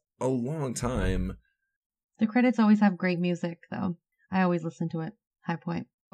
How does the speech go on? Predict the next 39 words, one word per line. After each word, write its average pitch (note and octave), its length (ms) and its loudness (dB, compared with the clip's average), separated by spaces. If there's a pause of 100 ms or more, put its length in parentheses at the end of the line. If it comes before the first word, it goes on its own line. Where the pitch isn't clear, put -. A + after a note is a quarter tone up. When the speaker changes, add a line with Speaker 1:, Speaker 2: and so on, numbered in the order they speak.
(180)
Speaker 2:
During G#3+ 180 8
the G#3 60 10
credits, G3 400 4 (280)
Handmaids F#3+ 340 4
always F3+ 220 2
has E3 280 -2 (680)
covers F3+ 580 4
and F3 320 0 (100)
adapted F3 540 0 (320)
old F3 200 -2
school F#3 240 -2
songs, F#3 640 2
you G3 120 4
know, F#3 180 2 (320)
or F#3 140 0
modern F3 320 2
songs F3 320 0
in E3 120 0
an E3 100 -2
old D#3+ 320 -4
setting. D#3+ 420 -6 (320)
Uh, A3 260 4
it D4+ 100 2
is D#4+ 180 2
long. D#3+ 300 0 (380)
I'll G3 80 2
give F3 140 -2
you E3 60 -4
that. - 220 -6 (840)
Speaker 1:
I A2 120 2
don't D3 180 2
think C#3 220 0
that, G#2+ 120 4
like, G2 280 2
any G2+ 180 -2
of F#2+ 60 0
the F#2 60 -2
scenes F#2 360 -4
necessarily F#2 1000 -2